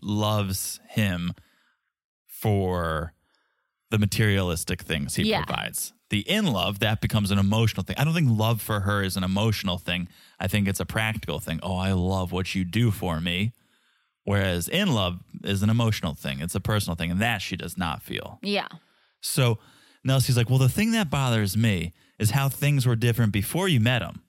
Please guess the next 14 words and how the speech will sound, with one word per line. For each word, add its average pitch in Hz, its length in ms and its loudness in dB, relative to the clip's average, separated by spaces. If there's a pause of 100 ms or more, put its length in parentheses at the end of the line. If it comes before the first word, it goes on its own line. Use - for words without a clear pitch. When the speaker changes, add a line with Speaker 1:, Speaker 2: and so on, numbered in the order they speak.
Speaker 1:
Once 202 260 0
you 226 80 2
met 180 200 2
him, 220 160 0 (540)
everything 101 400 0
changed." - 540 -10 (640)
And 104 140 2
Jimena's 92 360 2
like, 71 120 -6
"Have 95 360 -4
you 78 320 -6
smelled 139 800 -2
his 180 220 0
farts? - 640 -6